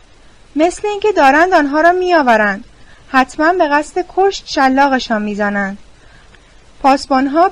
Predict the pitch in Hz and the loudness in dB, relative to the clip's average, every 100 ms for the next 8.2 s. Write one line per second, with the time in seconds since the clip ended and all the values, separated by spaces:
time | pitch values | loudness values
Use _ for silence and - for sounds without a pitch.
0 | - 359 453 - 339 311 277 247 226 233 | 2 2 2 0 0 0 2 2 2 -4
1 | - 240 226 214 202 196 190 208 - - | -4 -4 -2 0 0 -2 -6 -12 -20 -20
2 | - - - - 277 269 311 330 320 277 | -20 -20 -20 -4 0 2 4 4 4 2
3 | 254 277 269 262 233 226 226 240 262 311 | 2 0 0 0 2 2 2 -2 -2 0
4 | 294 302 269 226 220 220 254 269 220 214 | 0 0 -2 -2 -2 -4 -2 0 -2 -4
5 | - - - - - - - - - - | -20 -20 -20 -20 -20 -20 -20 -20 -20 -20
6 | - - - 285 - 311 330 392 427 311 | -20 -12 -2 -2 2 2 4 4 2 2
7 | 269 294 - 220 226 247 240 214 196 190 | 2 0 -4 -2 0 0 -2 -4 -6 -6
8 | 190 190 | -8 -10